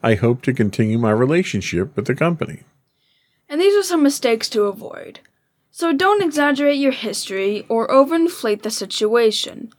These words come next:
Speaker 2: Overembellishment of the compl-, of the complaint details can erode your credibility. Avoid foul language.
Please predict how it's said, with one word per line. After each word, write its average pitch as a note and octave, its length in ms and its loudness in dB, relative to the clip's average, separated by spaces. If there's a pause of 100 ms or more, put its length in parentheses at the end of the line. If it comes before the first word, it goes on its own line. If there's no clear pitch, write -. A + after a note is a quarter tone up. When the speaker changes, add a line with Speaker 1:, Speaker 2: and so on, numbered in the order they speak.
(400)
Speaker 2:
Overembellishment C#4 1080 0
of A3 180 -4
the G3+ 160 -6 (100)
compl-, A3+ 540 -10 (160)
of G#3+ 160 0
the A#3 80 0
complaint C#4 500 0
details G3+ 640 0
can C4 200 -2
erode G#3+ 380 0
your G#3+ 80 -2
credibility. G3 800 -4 (800)
Avoid F4+ 300 2
foul C#4+ 260 2
language. D4 640 -4